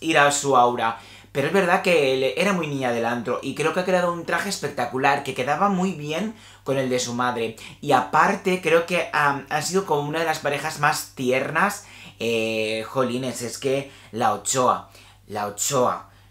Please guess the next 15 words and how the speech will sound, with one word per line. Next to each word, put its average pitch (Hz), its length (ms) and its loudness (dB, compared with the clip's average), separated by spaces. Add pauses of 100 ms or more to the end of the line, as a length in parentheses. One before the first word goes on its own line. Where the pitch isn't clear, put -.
(680)
Es 139 160 -4
que 170 100 -6
ha 160 60 -4
sido 170 180 0
maravilloso 156 640 2
la 160 100 4
conjunción. 151 560 -2 (100)
Es 165 280 0
verdad 165 460 0
que 127 100 -4
más 135 220 -2
que 160 160 -2
hija 147 220 -6
parecía 120 380 -2
nieta, 160 520 -4